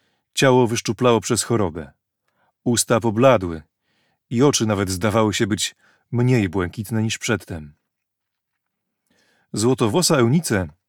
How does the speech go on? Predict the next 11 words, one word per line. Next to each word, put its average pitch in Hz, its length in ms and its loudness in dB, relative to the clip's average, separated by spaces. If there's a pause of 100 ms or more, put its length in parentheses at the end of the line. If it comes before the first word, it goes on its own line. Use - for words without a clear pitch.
(760)
która 117 340 0
przynosiła 123 560 0
jej 101 100 2
kwiaty 135 360 -2
i 107 60 -2
drogocenne 113 640 -2
tkaniny 123 440 -2
dla 104 140 -2
przykrywania 113 600 -2
jej 101 120 0
nóg, 113 300 -4